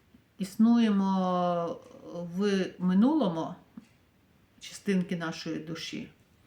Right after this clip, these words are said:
наша свідомість. І так само вона існує в майбутньому, наші тонкі аватари. І коли ми починаємо про це думати,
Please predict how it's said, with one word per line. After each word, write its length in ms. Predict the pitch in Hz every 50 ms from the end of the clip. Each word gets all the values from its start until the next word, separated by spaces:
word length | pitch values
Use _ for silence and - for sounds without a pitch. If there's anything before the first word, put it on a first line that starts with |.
| _ _ _ _ _ _ _ _ _ 180
наша 280 | 180 175 175 - 175
свідомість. 800 | 175 - - 180 170 160 175 170 156 - 233 - - - - - _ _ _ _ _ _ - - _ _ _ _ _
І 420 | 196 202 208 220 226 233 226 214 196 - -
так 160 | 196 190 -
само 600 | - 240 240 254 247 240 220 208 202 202 196 190
вона 560 | 180 190 190 196 202 208 214 214 208 208 202
існує 720 | 190 - 175 180 - - 202 202 214 214 208 202 196 185
в 100 | 180 180
майбутньому, 840 | 180 190 185 180 175 175 208 208 202 208 - 160 156 151 - - 180 - _ _ _ _ _ _ _ _ _ _ _ _ _ _ _ _ _ _ _ _ _
наші 720 | 185 185 190 185 185 185 - - 190 180 175 175 170 165 165 165 165 175 - -
тонкі 340 | 202 196 196 185 190 - 180
аватари. 640 | 180 170 175 175 175 - 160 156 147 143 - - - - _ _ _ _ _ _ _ _ _ _ _ _ _ _ _ _ _ _ _ _ _ _
І 140 | - 196 190
коли 460 | 190 - 214 208 214 214 233 226 208
ми 340 | 190 190 190 185 170 165 - - - -
починаємо 680 | - 190 - - 214 208 202 196 190 190 185 180 170 -
про 160 | - - 180
це 200 | - - - 170
думати, 600 | 160 160 185 202 208 208 185 - - 156 156 156